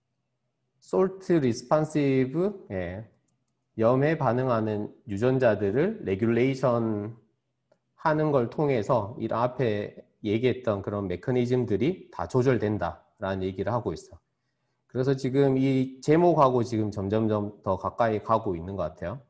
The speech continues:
예, 제목이 뭐냐 하면 트랜스크립톰 어널리시스였어요. 예, 트랜스크립톰 어널리시스니까, 예, 트랜스크립톰 어널리시스를 하는 정당화를 또 얘기를 해야겠죠. 왜 굳이 이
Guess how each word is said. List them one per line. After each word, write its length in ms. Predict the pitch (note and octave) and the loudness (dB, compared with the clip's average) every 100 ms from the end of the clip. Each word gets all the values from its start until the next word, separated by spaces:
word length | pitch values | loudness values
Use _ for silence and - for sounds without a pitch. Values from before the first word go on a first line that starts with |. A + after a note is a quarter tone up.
| - | -14
예, 260 | E2 D#2 E2+ _ - | -12 -10 -14 _ -4
제목이 420 | A#2 C3+ C3 A2+ | 0 2 2 0
뭐냐 340 | F2+ F2 G#2 F2+ | -4 -2 -2 -2
하면 340 | G#2 G#2 F#2+ _ _ _ | -4 -4 -8 _ _ _
트랜스크립톰 880 | - D3 C#3+ - F3+ F3 - B2 F#2 | -6 -6 -6 -8 -8 -4 -2 -2 -2
어널리시스였어요. 1000 | F#2 F#2+ F#2+ F#2 F2+ - D#2+ - F#2 C#3 | -4 -4 -6 -8 -12 -10 -12 -10 -12 -10
예, 240 | E2 D#2+ F2 _ _ _ _ _ _ _ _ | -12 -12 -14 _ _ _ _ _ _ _ _
트랜스크립톰 1080 | D3+ D3 D3 - D3 D3+ - D3 C#3+ C#3+ - - _ _ _ | -2 -2 -4 -6 -6 -6 -2 0 2 -2 -6 -20 _ _ _
어널리시스니까, 1600 | A#2 A2+ B2+ C3 C3 B2+ B2+ - - _ A2 F#2+ - - G2 F#2 _ - | -4 0 2 0 -2 -6 -6 -10 -20 _ -6 -6 -2 -2 -2 -8 _ -14
예, 160 | D#2+ D#2+ _ _ _ _ | -14 -14 _ _ _ _
트랜스크립톰 800 | - D3+ D3+ - E3+ E3 - E3 | -4 -4 -4 -4 -4 -4 0 2
어널리시스를 640 | C3 C#3 D3 D3 D#3+ C#3+ D3 | 4 2 0 -2 -2 -2 0
하는 220 | D#3+ D#3+ | 2 2
정당화를 640 | C#3+ B2+ D3+ E3 D3 A2 G#2+ _ | 2 2 4 4 4 2 -6 _
또 160 | G2+ F#2 | -4 -2
얘기를 280 | G#2 G2+ G#2+ | -2 -2 -2
해야겠죠. 560 | C3+ G2 D#2+ G2+ C#3 | 0 -2 -4 -8 -6
왜 240 | A2 A#2+ C3 | -4 -2 -2
굳이 320 | - C#3 B2 | -4 -4 -2
이 500 | A#2+ B2+ B2 A#2+ A#2+ | -2 0 0 -2 -6